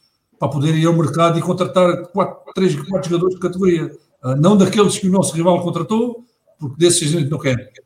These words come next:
Ah, com cem milhões, o Sérgio, com certeza, contrataria co-, jogadores muito,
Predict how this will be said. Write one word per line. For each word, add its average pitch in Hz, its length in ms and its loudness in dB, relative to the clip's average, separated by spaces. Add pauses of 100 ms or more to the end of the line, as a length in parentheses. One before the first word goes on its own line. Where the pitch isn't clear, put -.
Ah, 120 760 -2 (1500)
com 175 200 6
cem 196 160 4
milhões, 190 340 6 (340)
o 156 120 -10
Sérgio, 202 500 2 (500)
com 190 100 6
certeza, - 460 0 (200)
contrataria 185 420 6
co-, 185 340 2 (120)
jogadores 156 360 2
muito, 208 520 6